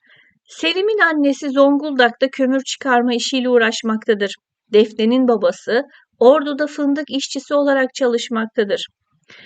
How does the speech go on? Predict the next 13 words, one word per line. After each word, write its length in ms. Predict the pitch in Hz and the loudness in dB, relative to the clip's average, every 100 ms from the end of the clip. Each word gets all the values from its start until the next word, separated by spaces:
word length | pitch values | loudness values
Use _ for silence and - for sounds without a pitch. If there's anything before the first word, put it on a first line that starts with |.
| - _ - | -20 _ 0
Mehmet'in 640 | 262 320 349 349 381 349 | 0 0 -6 -8 -8 -2
dayısı 540 | 294 247 220 185 254 294 _ _ | 0 0 -4 -2 -2 -4 _ _
Erzurum'da 760 | 247 311 311 285 269 277 269 | 0 0 -2 -4 -2 0 0
inek 380 | 277 285 302 302 | 0 -2 -2 -4
yetiştiriciliği 840 | 269 277 254 - 254 254 240 240 262 | -4 -4 -6 -6 -6 -4 -4 0 0
yapmaktadır. 800 | 262 - 220 208 - 208 - - - _ _ _ _ _ _ _ _ _ _ _ _ - - - _ | 0 -2 -6 -6 -10 -10 -10 -12 -16 _ _ _ _ _ _ _ _ _ _ _ _ -20 -20 -20 _
Yukarıda 480 | 262 277 359 359 392 | -4 0 2 2 0
verilen 340 | 359 330 302 | -2 0 0
öğrencilerin 720 | 277 262 262 262 254 262 262 254 | 2 0 0 0 0 0 2 2
yakınları 520 | 226 - 233 226 208 | 0 -2 -2 -2 -4
sırasıyla 560 | - 208 220 294 285 | -4 -4 -4 -4 -2
aşağıdaki 600 | 277 277 302 285 285 277 - - | -2 -2 -4 -4 -6 -8 -8 -8
hangi 420 | 311 349 311 294 | -8 -6 -6 -8